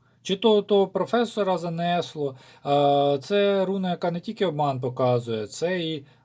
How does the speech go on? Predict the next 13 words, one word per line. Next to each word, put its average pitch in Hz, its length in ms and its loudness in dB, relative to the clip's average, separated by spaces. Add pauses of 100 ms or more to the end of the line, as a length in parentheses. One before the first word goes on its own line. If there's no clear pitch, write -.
ілюзії 175 680 2
якісь, 156 420 -6
знаєте, 135 720 -2 (120)
м, 131 560 -6 (1080)
як 120 260 -4
це? 95 180 -18 (120)
Заблуждення 135 1000 0 (140)
по-російськи, 107 760 -8
як 120 220 -4
це - 100 -16
по-українськи 110 600 -12
то 101 120 -14
перекласти? 98 760 -10